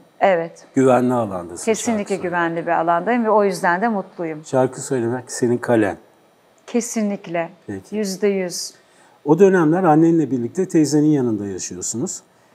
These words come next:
Speaker 2: Enişten kazandığın bütün paraya el koyunca annenle birlikte yeni bir eve taşınıyorsunuz.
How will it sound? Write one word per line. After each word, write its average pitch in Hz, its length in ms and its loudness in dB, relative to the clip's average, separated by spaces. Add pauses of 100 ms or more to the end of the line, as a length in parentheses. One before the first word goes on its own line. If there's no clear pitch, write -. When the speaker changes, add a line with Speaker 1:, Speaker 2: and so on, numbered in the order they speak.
(180)
Speaker 2:
Enişten 160 460 2
kazandığın 151 680 2
bütün 170 240 -2
paraya 123 460 0
el 143 300 2
koyunca 143 600 0
annenle 147 520 2
birlikte 135 340 -2
yeni 151 340 4
bir 127 120 -6
eve 92 200 -8
taşınıyorsunuz. 92 840 -16